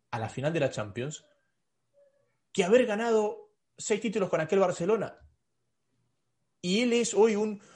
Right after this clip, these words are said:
mucho mejor entrenador. Le dan mucho mérito al pase que mete Ederson.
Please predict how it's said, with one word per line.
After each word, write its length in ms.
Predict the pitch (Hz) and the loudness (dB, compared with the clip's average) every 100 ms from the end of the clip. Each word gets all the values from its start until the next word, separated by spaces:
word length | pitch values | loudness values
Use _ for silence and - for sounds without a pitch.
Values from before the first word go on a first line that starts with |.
| - - | -12 2
mucho 380 | 175 226 214 | 4 6 6
mejor 280 | 180 170 190 | 6 6 6
entrenador. 560 | 165 143 135 127 107 - - _ _ _ - | 6 6 8 8 8 4 -20 _ _ _ 4
Le 140 | 180 | 8
dan 160 | 240 269 | 8 8
mucho 220 | 254 214 | 4 4
mérito 380 | 226 240 151 143 | 4 4 4 4
al 260 | 131 127 - | 4 2 2
pase 380 | 165 - 139 | 0 0 -2
que 100 | 131 | -2
mete 580 | 135 139 139 131 123 - | -2 0 2 2 0 0
Ederson. 480 | 135 113 101 - - | -2 -2 -6 -12 -18